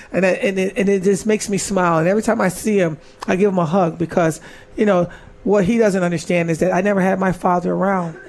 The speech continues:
I was from Syracuse. My dad was here, and I, my dad came to one of my games. And to see him support his daughter the way he s-,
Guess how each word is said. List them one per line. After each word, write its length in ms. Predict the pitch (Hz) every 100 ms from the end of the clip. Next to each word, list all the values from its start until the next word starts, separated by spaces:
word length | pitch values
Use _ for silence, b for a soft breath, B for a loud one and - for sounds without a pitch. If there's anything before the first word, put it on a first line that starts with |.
| -
I 120 | 196
was 120 | 190
from 140 | 208
Syracuse. 360 | - 196 190 185
My 120 | 170
dad 180 | 175 190
was 180 | 180 175
here, 280 | 196 190 185 B B B B -
and 160 | 196 185
I, 140 | 180
my 120 | 196 180
dad 260 | 190 190
came 160 | 214 196
to 60 |
one 140 | 175 185
of 80 | 185
my 140 | 175
games. 480 | 170 180 160 151 - B B B
And 100 | 185
to 60 | 175
see 280 | - 226 196
him 200 | 208 185
support 440 | - - 196 180
his 100 | 165
daughter 180 | 196 185
the 80 | 175
way 140 | 175 170
he 40 |
s-, 160 | 165